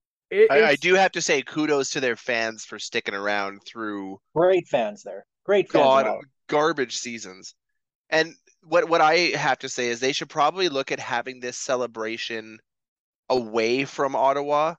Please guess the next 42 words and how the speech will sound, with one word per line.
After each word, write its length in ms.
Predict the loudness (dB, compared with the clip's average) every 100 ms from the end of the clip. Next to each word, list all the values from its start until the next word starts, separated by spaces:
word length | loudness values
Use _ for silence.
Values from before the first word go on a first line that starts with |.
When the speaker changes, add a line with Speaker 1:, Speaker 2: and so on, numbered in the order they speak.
| _ _ _ _
Speaker 2:
because 380 | -8 -2 -2 -2
Lord 260 | -2 -2
knows 340 | -2 -6 -6 -8
they're 140 | -8
not 220 | -2 -2
gonna 160 | -2 -2
get 160 | -2 -2
a 60 |
win 420 | -4 -6 -8 -10 _ _ _ -16
in 100 | -12
front 240 | -4 -2
of 80 | -2
this 400 | -4 -6 -8 -16 _
Grey 200 | -2 -2
Cup 240 | -2 -4
team 260 | -6 -10 -10
in 200 | -6 -2
Ottawa. 540 | -2 -2 -6 -8 -8 -10 _ _ _ _ _
They've 200 | 0 0
won, 280 | 0 0 0
what, 200 | 0 -2 _
two 520 | -14 -8 -8 -6 -8 -10
home 300 | -6 -4 -4
games 360 | -2 -2 -2 -6
in 60 | -8
the 80 | -6
last, 500 | -4 -4 -6 -14 -20 _ _ _ _ _ _ _
was 140 | -10
it 100 | -10
three 300 | -12 -12 -10
years? 640 | -8 -6 -6 -6 -10 -14 -16 _ _ _ _ _ -14
Two 220 | -12 -8
years, 420 | -4 -2 -4 -6
two 140 | -10 -6
and 80 |
a 40 | -6
half, 100 | -2
I 100 | -2
guess 160 | -2
two 280 | -4 -4 -2
in 120 | -2
the, 340 | 0 0 0